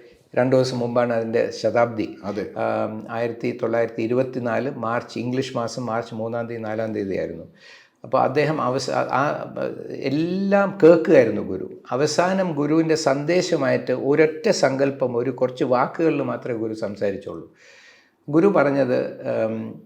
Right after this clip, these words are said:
Speaker 1: എല്ലാ മതങ്ങളുടെയും, ആ, പരമ ഉദ്ദേശം ഒന്നാണെന്ന് പറഞ്ഞു.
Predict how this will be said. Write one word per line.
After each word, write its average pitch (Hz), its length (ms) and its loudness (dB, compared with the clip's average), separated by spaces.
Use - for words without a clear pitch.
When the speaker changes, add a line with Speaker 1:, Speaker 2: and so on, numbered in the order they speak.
Speaker 1:
എല്ലാ 185 400 0
മതങ്ങളുടെയും, 117 720 -2
ആ, 113 80 -8
പരമ 180 360 4
ഉദ്ദേശം 107 560 -2
ഒന്നാണെന്ന് 101 500 -4
പറഞ്ഞു. 87 340 -10